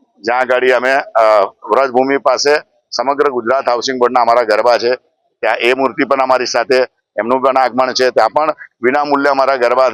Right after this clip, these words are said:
અ, થાય છે. એવી રીતના સૌરભ પાર્ક સોસાયટી છે, એની પણ મૂર્તિ અમારી સાથે આવવાની છે.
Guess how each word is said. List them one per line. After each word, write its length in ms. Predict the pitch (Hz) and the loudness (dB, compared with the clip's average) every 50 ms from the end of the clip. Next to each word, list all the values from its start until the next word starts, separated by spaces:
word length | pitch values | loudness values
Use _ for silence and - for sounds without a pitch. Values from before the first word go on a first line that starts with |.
| - - - | -2 -2 -2
અ, 160 | 127 117 117 | 0 0 0
થાય 260 | 117 - 110 113 113 | 0 0 -2 -4 -2
છે. 180 | 110 123 131 131 120 _ _ - _ _ - | 0 0 0 0 0 _ _ -20 _ _ -6
એવી 160 | - 117 135 131 | -4 -2 0 2
રીતના 240 | 131 139 135 139 131 | 0 0 0 0 -2
સૌરભ 360 | - - 110 120 131 143 147 | 0 2 2 4 4 2 2
પાર્ક 220 | - - 143 135 - | 0 -2 -2 -2 0
સોસાયટી 460 | - 127 117 - 123 123 127 127 123 | -2 -2 0 0 -2 -2 -2 -2 -2
છે, 200 | 104 123 120 120 - _ - - _ _ - | 0 0 -2 -2 -4 _ -20 -20 _ _ -6
એની 200 | 107 120 143 143 | -4 -2 -2 0
પણ 180 | 143 151 139 | 0 0 0
મૂર્તિ 240 | 139 139 123 120 143 | 0 -2 -2 0 0
અમારી 300 | 135 131 131 131 131 127 | 0 2 2 2 2 0
સાથે 280 | - - 120 113 117 127 | 0 0 0 0 0 0
આવવાની 340 | 120 117 120 123 123 120 113 | 0 2 0 0 0 0 -2
છે. 140 | 113 120 | 0 0